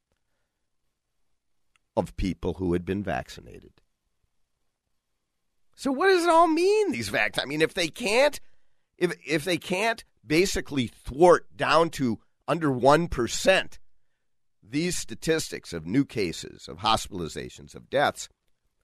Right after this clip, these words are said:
then what i-, what is the point? Maybe it slows the surge, but these draconian measures to be taken? And what about masks and the demand of masks in the classroom?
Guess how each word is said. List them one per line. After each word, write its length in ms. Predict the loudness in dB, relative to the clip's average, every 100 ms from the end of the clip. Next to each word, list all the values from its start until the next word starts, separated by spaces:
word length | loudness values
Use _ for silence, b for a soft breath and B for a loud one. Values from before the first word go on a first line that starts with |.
| _ _ _ _ _ _
then 220 | 0 0 0
what 240 | -2 0
i-, 120 | 0
what 180 | 0 0
is 180 | 0 -6
the 80 | -10
point? 520 | -8 -6 -6 -8 _ _ _ _ -8
Maybe 260 | -4 -2 -4
it 100 | -4
slows 760 | -10 -4 0 2 2 0 -4
the 100 | -10
surge, 640 | -10 -4 -2 0 -2 -4 -2
but 220 | 0 0 -10 _ _ _ _ _ _
these 200 | -10 -8
draconian 800 | -6 -8 -2 0 0 0 -2 0
measures 680 | 0 0 0 -2 -4 -6 -14 _
to 80 | -10
be 120 | -8
taken? 540 | -8 -6 -6 -6 -10 -12 _ _ _ _ _ _ _ _ _ _ _ _ _
And 100 | -4
what 80 | -2
about 220 | 2 2
masks 640 | 4 2 2 2 0 -2 -2
and 140 | -2
the 40 |
demand 760 | -2 0 2 4 6 6 4 2
of 120 | -2
masks 540 | -2 0 -2 -4 -6
in 120 | -6 -6
the 80 |
classroom? 720 | -8 -4 -2 -2 -4 -4 -4